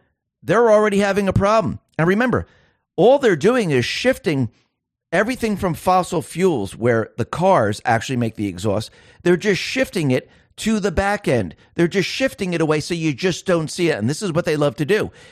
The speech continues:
They love to create an illusion so you don't see it. "Oh, see, the electric cars, they're not, there's no pollution here. There's nothing. There's no exhaust."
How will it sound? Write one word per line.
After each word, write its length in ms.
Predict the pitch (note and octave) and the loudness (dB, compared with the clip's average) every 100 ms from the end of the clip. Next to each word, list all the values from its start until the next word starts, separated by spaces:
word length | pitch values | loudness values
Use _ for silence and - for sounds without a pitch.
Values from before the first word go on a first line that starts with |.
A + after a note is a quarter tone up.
| _ | _
They 140 | C#3+ D3 | -2 0
love 300 | D3 F3+ F3+ | -2 -4 -4
to 120 | A3 | -8
create 500 | - F#3 F#3 F#3+ - | -6 0 2 0 0
an 120 | F3+ | 0
illusion 640 | E3 D3+ F3+ B3+ F3+ D#3+ D#3 | 0 0 0 0 0 -2 -2
so 220 | - F3 | -2 -2
you 280 | E3 E3 F3 | 0 -2 -2
don't 420 | C3+ D#3+ D#3+ - | 0 0 -2 -10
see 360 | - - F#3+ F3 | -12 -4 -2 0
it. 140 | - - _ | -2 -10 _
"Oh, 240 | - C4+ C3 | 2 2 0
see, 400 | - F3+ C4+ - - | -2 -2 -2 -8 -8
the 80 | A2+ | -2
electric 380 | C3 C#3+ - - | 0 0 -4 -2
cars, 420 | G3 C4 G3+ - - _ - | 0 2 2 -2 -12 _ -4
they're 240 | E3 C4+ | 0 2
not, 200 | G#3+ - | 0 -2
there's 160 | D3 A2+ | 0 0
no 140 | G#2 | 0
pollution 520 | - F#3+ B3 D4 G3+ | 2 0 -2 -2 0
here. 160 | D3+ A#2 | 0 0
There's 180 | C3+ E3+ | 0 0
nothing. 260 | C4+ C#3+ | 0 -2
There's 160 | A#2 A2+ | -4 -2
no 120 | D#3 | -2
exhaust." 440 | F3 C#3 A#3 A3 | -2 -2 -2 -4